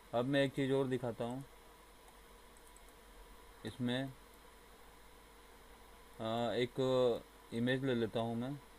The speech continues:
मैप में, जनरल और बिटमैप्स में जा करके कोई इमेज, ये वाली इमेज ले लेता, ये ब्लैक वाली ले लेता हूँ इमेज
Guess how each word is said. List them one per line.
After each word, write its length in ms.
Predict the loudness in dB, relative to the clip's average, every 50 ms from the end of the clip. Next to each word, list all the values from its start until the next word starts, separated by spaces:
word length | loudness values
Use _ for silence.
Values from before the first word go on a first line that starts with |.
| -20 -20 -20 -20 -20 -20 -20 -20 -20 -20 -20 -20 -20 -20 -20 -20 -20 -20 -20 -18 -10 -6
मैप 340 | -4 -2 -2 -2 -2 -2 -4
में, 260 | -2 -2 -2 -2 0
जनरल 500 | -2 -2 0 0 0 0 0 0 -2 -4
और 720 | -2 0 2 4 4 4 2 2 2 0 0 0 0 -2
बिटमैप्स 720 | -2 -4 -6 -6 -6 -4 -4 -6 -6 -8 -14 -20 -16 -10 -6
में 180 | -4 -2 0
जा 120 | 0 0 -2
करके 440 | -2 -4 -6 -6 -4 -4 -6 -6 -6 -8 -12 -20 -20 -20 -20 -20 -20 -20 -20 -20 -20 -20 -20 -20 -20 -20 -20 -20 -20 -8 -2
कोई 580 | 2 4 6 6 6 6 6 6 4 2 0 -2 -8 -14 -20 -20 -20 -20 -20 -20 -20 -20 -20 -20 -20 -20 -20 -20 -20 -20 -20 -20 -20 -20 -20 -20 -20 -20 -20 -20 -20 -20 -14 -8
इमेज, 420 | -4 -2 0 2 2 2 0 0 0
ये 340 | 0 0 2 4 4 6 6
वाली 260 | 6 6 4 4 2
इमेज 240 | 2 2 0 0 0
ले 100 | 0 0
लेता, 240 | 0 0 -2 -4
ये 300 | -6 -2 0 2 4 4
ब्लैक 360 | 2 2 2 2 2 2 2 2
वाली 180 | 0 0 0
ले 160 | 0 0 -2
लेता 240 | -2 -2 -4 -6 -6
हूँ 160 | -6 -6 -6
इमेज 260 | -6 -6 -6 -6 -8